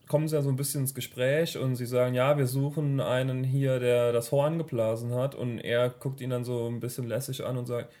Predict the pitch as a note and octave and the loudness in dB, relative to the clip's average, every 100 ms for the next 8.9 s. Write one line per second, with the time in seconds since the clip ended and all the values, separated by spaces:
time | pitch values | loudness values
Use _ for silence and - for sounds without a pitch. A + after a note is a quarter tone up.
0 | _ _ G#2+ G#2 A#2 A#2 - - A#2 B2 | _ _ -8 0 0 0 -4 -4 -4 -4
1 | - B2+ - - A2 G2+ G#2+ A2+ A#2+ A2 | -8 -12 -14 -10 -6 -4 -4 -6 -6 -6
2 | G#2+ G#2+ A2 - _ _ _ G#2+ A2 A2+ | -6 -8 -10 -14 _ _ _ 0 2 2
3 | B2+ B2+ A2 - _ _ _ _ - C3+ | 0 -2 -8 -16 _ _ _ _ 4 4
4 | - C#3 D3 B2+ B2+ B2 B2 C3+ D#3 D3+ | 2 -2 -2 0 0 0 0 2 2 0
5 | D#3+ D#3 E3 D3+ B2 B2 C3+ C3+ B2+ B2+ | -2 0 0 0 0 0 2 4 4 2
6 | C3 C3 C3 C#3+ A2+ B2 - B2+ C#3+ C#3+ | -2 -2 -2 -4 -2 -2 0 -2 -2 -2
7 | C3+ C3+ A2+ A#2 - - D3+ D3 C3+ C3+ | -2 -2 -2 -6 -8 -6 -4 -2 -2 -2
8 | E3 - D3 - D#3+ E3+ E3 C#3+ - | -4 -8 -10 -6 -4 -4 -6 -8 -10